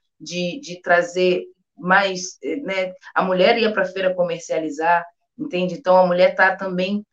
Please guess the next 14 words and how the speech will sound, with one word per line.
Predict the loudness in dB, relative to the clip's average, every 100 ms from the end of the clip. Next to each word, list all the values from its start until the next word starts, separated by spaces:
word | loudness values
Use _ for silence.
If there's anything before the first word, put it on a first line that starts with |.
| -16 0
ativa | 0 0 -4 2 4 4 -2 -6 _ -4
nessa, | -2 0 0
nessa, | 2 0 0 0 0 2 2 0 -4 _ -12
nesse | -10 -8
movimento, | -4 -2 -2 -2 2 2 0 -16 _ -8
assim | -8 -6
como | -6 0 0
nós | 2 0
temos | 0 -6 -6 -10 -14 -14
diversas | -8 2 2 2 -4
rainhas | 2 2 2 -4 -6
que | -12
vêm, | -2 0 2 -2 -8 _ _ _
é, | 0 2 4 4 4 0